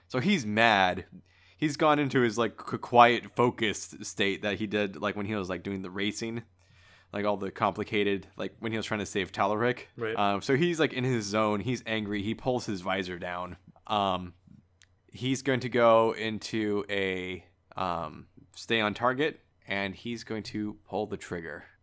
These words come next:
Speaker 1: Two successes, three advantages. I would like to link.
Speaker 2: Okay, describe how you kill the last two.
Speaker 1: Um, he finds the switch to change the, uh, the linking of the
Speaker 2: Mm-hmm.
Speaker 1: guns, or of the, the blast, the
Speaker 2: Lasers.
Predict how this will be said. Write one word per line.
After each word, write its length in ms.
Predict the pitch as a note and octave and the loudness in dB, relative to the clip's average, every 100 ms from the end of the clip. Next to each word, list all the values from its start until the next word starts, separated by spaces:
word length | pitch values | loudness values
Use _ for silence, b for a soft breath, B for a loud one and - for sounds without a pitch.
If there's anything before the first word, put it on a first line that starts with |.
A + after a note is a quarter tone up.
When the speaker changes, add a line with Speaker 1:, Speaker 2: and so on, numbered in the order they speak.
| _ | _
Speaker 1:
Two 280 | - D#3+ F3+ | -6 -4 -2
successes, 840 | C3 G#2+ C#3 C3 - C3 A#2+ - - | -6 -6 -2 -2 -2 -8 -8 -14 -14
three 300 | A2+ B2+ B2+ | -8 -4 -4
advantages. 840 | G#2+ G#2+ G2+ G2+ G#2 G#2 G2+ - - _ | -4 -8 -8 -8 -6 -6 -8 -14 -20 _
I 140 | F#2+ G2 | -8 -6
would 240 | G#2 G2 | -6 -6
like 160 | F#2+ - | -8 -8
to 140 | - | -12
link. 400 | F#2 E2 - - - _ _ - | -10 -12 -14 -20 -20 _ _ -16
Speaker 2:
Okay, 460 | C3 - B2 G#2 - | -14 -8 -6 -6 -8
describe 460 | - B2 - D#3+ E3 | -10 -10 -2 2 6
how 60 | D#3+ | 6
you 180 | D3+ | 4
kill 300 | C#3+ D3+ D3 | 0 2 2
the 80 | C#3+ | 2
last 440 | C#3 C3+ B2 - - | 0 0 -2 -6 -4
two. 120 | C3+ | 4
Speaker 1:
Um, 240 | C3 B2+ | 6 4
he 220 | - D3 | 0 0
finds 380 | C3+ F3+ F#3+ E3+ | 4 4 4 0
the 140 | D#3+ D3 | 0 -2
switch 400 | - B2+ B2+ - | 2 0 0 -4
to 120 | A2+ | -6
change 480 | - A#2 A#2+ A2 - | -2 0 0 -4 -4
the, 440 | A2 G#2 G2 F#2 - | -2 -2 -2 -8 -8
uh, 280 | F2+ F#2 F2+ | -4 -4 -6
the 180 | - | -8
linking 400 | F#2+ A2 A2+ C3+ | -4 -4 -2 -2
of 180 | B2+ B2+ | -2 -4
the 60 | B2 | -4
Speaker 2:
Mm-hmm. 60 | C3 | -2
Speaker 1:
guns, 480 | C3+ D3+ D3 - - - _ _ _ | -2 -4 -8 -14 -18 -20 _ _ _
or 140 | A2 G#2+ | -2 -2
of 100 | G2 | 0
the, 120 | G#2 | -4
the 200 | F#2+ G2 | -4 -8
blast, 400 | F#2 A2+ A2+ F2+ | -2 0 0 -6
the 280 | G2 F2+ G2 _ _ _ - - | -8 -8 -10 _ _ _ -20 -12
Speaker 2:
Lasers. 540 | A#2 A#2 A#2 G#2+ G2+ | -8 -6 -8 -12 -16